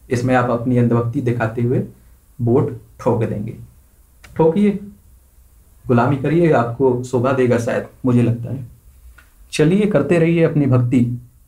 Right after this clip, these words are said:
शायद इतिहास में तुम्हें इसी, देखिए इसी तरह गुलाम उस समय भी हुआ करते थे। आज के गुलामों में उस समय के गुलामों में कोई फर्क नहीं है। और वो लोग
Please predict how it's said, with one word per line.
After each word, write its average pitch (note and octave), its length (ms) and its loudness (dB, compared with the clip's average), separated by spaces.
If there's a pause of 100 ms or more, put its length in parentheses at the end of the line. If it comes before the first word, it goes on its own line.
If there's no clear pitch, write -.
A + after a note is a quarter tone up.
(240)
शायद A#2 200 2
इतिहास B2 380 2
में C3 120 0
तुम्हें B2 200 4
इसी, B2 280 4 (400)
देखिए D#3 240 2
इसी F#3 220 0
तरह F3+ 200 2
गुलाम C#3 340 2
उस C#3+ 140 -4
समय D3+ 200 4
भी C3+ 120 0
हुआ A2+ 220 2
करते A2 300 -6
थे। A#2 160 -8 (600)
आज B2+ 200 2
के D#3+ 100 0
गुलामों D3+ 400 2
में E3 80 2
उस D3+ 200 0
समय D3 180 0
के D3+ 120 -2
गुलामों C3+ 340 2
में D3 160 0
कोई C#3+ 200 0
फर्क C3 240 -2
नहीं D3 160 -4
है। A#2 180 -8 (500)
और B2 200 4
वो B2+ 240 2
लोग D#3+ 420 2